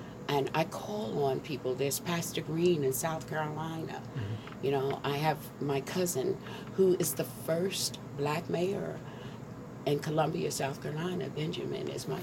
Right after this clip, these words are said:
Speaker 1: cousin. So, you know, Stephen is, is, he's important to me. And he sent me a note on Twitter the other day, "Cousin, I am so proud of the work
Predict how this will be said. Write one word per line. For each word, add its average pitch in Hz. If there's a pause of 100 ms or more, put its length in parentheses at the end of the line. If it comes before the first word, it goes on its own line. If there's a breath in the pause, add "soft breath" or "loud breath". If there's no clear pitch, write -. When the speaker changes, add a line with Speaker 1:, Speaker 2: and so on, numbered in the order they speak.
Speaker 1:
cousin. - (1080 loud breath)
So, 143 (140)
you 160
know, 131
Stephen 165
is, -
is, -
he's 202
important 196
to 156
me. 139 (440 loud breath)
And 160
he 180
sent 165
me 160
a 156
note 165
on 147
Twitter 135
the 131
other 131
day, 131
"Cousin, 180
I 139
am 127
so -
proud 139
of 135
the 131
work 127